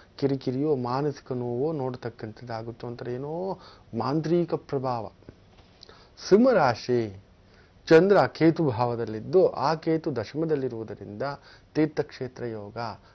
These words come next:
ಧರ್ಮಕ್ಷೇತ್ರ ಯೋಗ, ಉದ್ಯೋಗ, ವಿದೇಶ ಉದ್ಯೋಗ,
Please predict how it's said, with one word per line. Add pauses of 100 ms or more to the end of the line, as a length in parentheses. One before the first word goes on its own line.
(140)
ಧರ್ಮಕ್ಷೇತ್ರ
ಯೋಗ, (560)
ಉದ್ಯೋಗ, (460)
ವಿದೇಶ
ಉದ್ಯೋಗ,